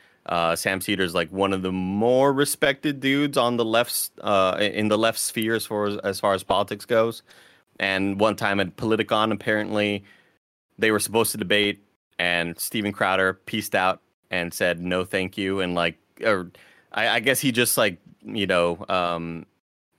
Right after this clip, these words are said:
didn't say anything and just didn't show up for the debate. And s-, ever since then, Sam Seder's been like,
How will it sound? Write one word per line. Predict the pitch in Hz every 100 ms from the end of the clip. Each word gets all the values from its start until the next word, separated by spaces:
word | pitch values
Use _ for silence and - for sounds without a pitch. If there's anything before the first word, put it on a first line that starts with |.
| - 120
didn't | 123 131
say | 123 131 123
anything | 131 123 131 113
and |
just | 107 -
didn't | 120 113
show | - 107
up | 107
for | - 101
the | 95
debate. | 87 110 113 110 _ _ _ _ -
And | 101
s-, | 101 -
ever | 90 127 127
since | 143 139 -
then, | 101 95 95 95 _ _ _ _ _ -
Sam | - 107 104
Seder's | 113 104 101
been | 90 107 98
like, | 92 87